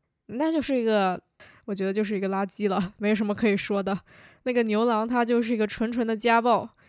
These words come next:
然后他自己又没有能力，又不去找工作，然后在家里一方面自己又在享受着女性的照顾，没有工作；另一方面他又觉得“我好没有面子啊，<laughs> 你怎么可以说我没有工作？”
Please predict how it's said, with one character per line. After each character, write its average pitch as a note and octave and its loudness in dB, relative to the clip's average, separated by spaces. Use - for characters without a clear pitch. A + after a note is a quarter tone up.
然 G#3 -2
后 G#3 0
他 A#3 0
自 B3 -4
己 A#3 -2
又 A#3 2
没 G#3+ 0
有 A3+ 2
能 G3+ -2
力， A#3 -2
又 A3+ -2
不 A3+ -4
去 C4 2
找 G3+ 4
工 B3 -2
作， B3+ 2
然 F3 -4
后 G#3 -2
在 A3 0
家 A#3 2
里 G3+ 0
一 C4 -2
方 C4+ 2
面 C4+ -2
自 C4+ -6
己 F#3+ -6
又 A3+ 2
在 G#3+ 2
享 G#3+ -4
受 A#3+ -4
着 G#3+ -4
女 G#3 -8
性 - -8
的 A3 -6
照 G#3+ -2
顾， G3+ -6
没 G3 -8
有 G#3 -2
工 G#3 -8
作； A3 -2
另 A#3 -4
一 A3 -4
方 A#3 -4
面 G#3+ -4
他 G#3+ -4
又 B3+ 2
觉 G3 0
得 G#3+ 0
“我 A#3 6
好 A3 4
没 A3+ 2
有 C4+ 6
面 C#4 0
子 G#3+ -6
啊， G#3+ 4
<laughs> - -20
你 C#4 -8
怎 C4+ -2
么 A3+ -6
可 C4 -2
以 C4 2
说 C#4 -2
我 A#3+ 2
没 G3 -4
有 A#3 0
工 A#3+ -6
作？” A#3 -4